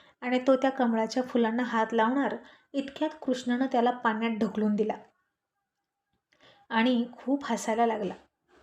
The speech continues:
कान्हा पूर्ण भिजला होता आणि त्याला थंडी वाजत होती. वंदना आतमध्ये काम करत होती. श्री बाहेर आला आणि त्यानं हसणाऱ्या कृष्णाला बघितलं आणि पाण्यात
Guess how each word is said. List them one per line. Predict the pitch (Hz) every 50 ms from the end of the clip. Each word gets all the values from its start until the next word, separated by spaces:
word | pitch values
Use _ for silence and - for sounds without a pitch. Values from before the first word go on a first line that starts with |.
| _ _ _ _ _ _ _ _ _ _ _ _ _ _ _ _ _ _ -
कान्हा | - 220 208 196 226 233
पूर्ण | 233 226 - 233 226 226 247 254
भिजला | 247 240 233 208 208 233 247
होता | 247 269 269 - 180 - - - - _ _ -
आणि | 233 233 240
त्याला | 240 247 247 240 247 247
थंडी | - 226 214 214 240 247
वाजत | 247 233 - - 214 208 -
होती. | 233 220 - - - - _ - - - - - _ _ _
वंदना | - 214 208 196 196 214 214 220 214 208
आतमध्ये | 196 202 202 220 214 226 233
काम | 226 226 214 208 220 233
करत | 233 247 233 233 -
होती. | 254 254 254 202 220 - - - - - - - - -
श्री | - - 285 277 302
बाहेर | 269 262 254 233 226 240 269 285
आला | 277 247 220 175 - - - - - - -
आणि | 247 247 254
त्यानं | 254 247 247 254
हसणाऱ्या | 233 233 226 - - 233 240 247 269
कृष्णाला | 262 - - 226 - - 226 233 240
बघितलं | 226 208 208 202 254 247 254 220 202 - - - - - -
आणि | 247 233 247
पाण्यात | 254 247 - 226 208 208 214 233 247 247